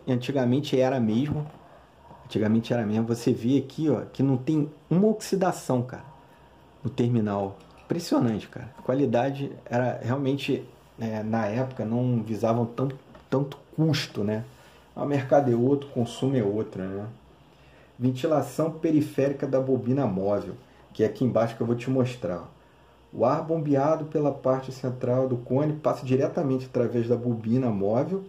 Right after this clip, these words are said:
reduzindo sensivelmente sua temperatura. Essa parte aqui, ó, o desenho, exatamente essa aqui, ó,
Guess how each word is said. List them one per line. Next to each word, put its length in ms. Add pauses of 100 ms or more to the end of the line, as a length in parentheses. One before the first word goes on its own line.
(160)
reduzindo 760
sensivelmente 960
sua 140
temperatura. 840 (480)
Essa 280
parte 400
aqui, 320
ó, 100 (720)
o 80
desenho, 580 (1000)
exatamente 680
essa 180
aqui, 280
ó, 60